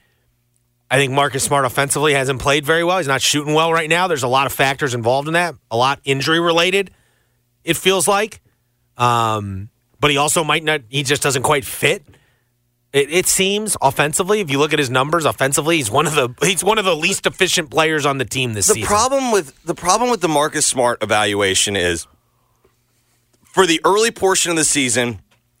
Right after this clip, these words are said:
Speaker 2: he was being asked to play a role that he was not,
Speaker 1: Yeah.
Speaker 2: that you didn't trade him for. Like, that was not what you brought him in to do. So, to be your point guard, whatnot, that's a role. So that was a tough evaluation.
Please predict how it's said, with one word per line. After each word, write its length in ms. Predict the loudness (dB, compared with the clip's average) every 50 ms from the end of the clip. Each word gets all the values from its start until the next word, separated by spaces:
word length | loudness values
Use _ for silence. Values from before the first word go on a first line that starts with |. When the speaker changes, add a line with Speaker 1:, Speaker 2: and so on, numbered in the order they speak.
| _ -4
Speaker 2:
he 100 | -2 0
was 140 | 0 0 0
being 260 | 0 0 0 0 0
asked 300 | 0 0 0 0 -2 -4
to 60 | -6
play 220 | -4 0 0 2 2
a 60 | 2
role 460 | 0 0 0 2 2 0 0 -2 -6 _ _ _ -2
that 140 | -2 0 0
he 80 | 0
was 160 | -2 -2 -2
not, 240 | 0 0 0 0 -2 _ -2
Speaker 1:
Yeah. 120 | -2 0
Speaker 2:
that 120 | 0 0 0
you 80 | 0 -2
didn't 220 | -2 -2 -2 -2
trade 240 | 0 0 0 2 0
him 120 | -2 -4 -10
for. 260 | -12 -14 -14 -14 _ _ _ _ _ -4
Like, 120 | 0 0
that 140 | 2 2 2
was 160 | 0 0 2
not 220 | 0 0 0 -2
what 140 | -4 -4 -4
you 80 | -4 -4
brought 220 | 0 0 0 0
him 100 | 0 -2
in 100 | -2 -4
to 80 | -4 -2
do. 200 | -2 -2 -2 -4 -8 _ _ _ _ _ _ _ _ _ _ _
So, 440 | -2 0 2 2 4 2 0 -2 -4 _ _ -6
to 80 | -2
be 100 | 0 0
your 140 | 2 2 0
point 280 | -2 -2 -2 -2 -2 0
guard, 260 | 2 2 2 2 0
whatnot, 380 | -2 -2 0 0 0 0 0 0
that's 220 | 0 0 0 0 0
a 40 | 0
role. 200 | 2 0 0 0
So 140 | 0 2 2
that 180 | 2 2 0
was 120 | -2 -4 -4
a 40 | -4
tough 240 | 0 0 0 0 0
evaluation. 640 | 0 0 2 2 0 0 -2 -2 -4 -4 -8 -12